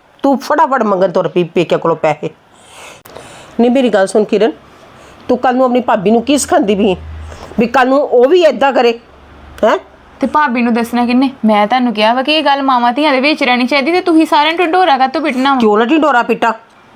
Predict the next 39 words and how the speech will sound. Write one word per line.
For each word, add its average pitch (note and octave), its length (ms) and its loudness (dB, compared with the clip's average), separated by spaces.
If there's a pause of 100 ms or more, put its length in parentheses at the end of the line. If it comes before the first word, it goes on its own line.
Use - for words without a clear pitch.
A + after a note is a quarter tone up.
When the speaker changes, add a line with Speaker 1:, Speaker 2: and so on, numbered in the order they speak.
(340)
Speaker 1:
ਕਿਉਂ A#3 240 2
ਨਾ E4 120 4
ਪਿੱਟਾਂ? D4 340 0 (440)
ਉਹ A#3+ 120 4
ਵੀ D4 140 2
ਇਸ D#4+ 140 -2
ਘਰ C4+ 160 2
ਦਾ A#3+ 140 0
ਇੱਕ B3 100 0
ਮੈਂਬਰ A#3+ 380 2
ਹੈ। A#3 160 -2 (1700)
ਗੋਲਡੀ A#3 260 2
ਨੂੰ C#4 140 0
ਪਤਾ F4 180 0 (100)
ਇਸ E4+ 60 -2
ਗੱਲ D4+ 160 2
ਦਾ? C4 140 0 (1300)
Speaker 2:
ਮੈਂ A3 300 0
ਤੁਹਾਨੂੰ A3+ 300 0
ਕਹਿੰਦੀ G#3 340 0
ਹਾਂ, C4+ 60 0
ਕਿਸੇ B3+ 320 -2
ਨੂੰ C4+ 100 0
ਨਹੀਂ C4+ 100 0
ਪਤਾ, A#3 180 0
ਬਸ C#4 260 -2
ਮੈਨੂੰ B3+ 420 2 (240)
ਤੇ D#4 60 -2
ਮੰਮੀ C4 400 4
ਨੂੰ D4+ 120 0
ਪਤਾ B3 280 0
ਵਾ, D4+ 120 -2 (160)
ਤੇ D4+ 80 -2
ਹੁਣ D#4 200 0
ਤੁਹਾਨੂੰ C#4 440 0 (120)
ਤੇ D#4 60 -2
ਮੈਨੂੰ A#3+ 320 2
ਪਤਾ F3 280 0
ਵਾ। E3+ 100 -6